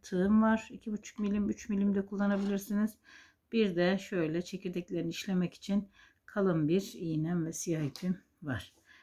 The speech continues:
Şimdi bunun yapımına başlayalım.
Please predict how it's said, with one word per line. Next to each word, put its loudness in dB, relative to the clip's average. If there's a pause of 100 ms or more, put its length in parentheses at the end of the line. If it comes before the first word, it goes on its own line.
(180)
Şimdi -4
bunun 2
yapımına 2
başlayalım. -4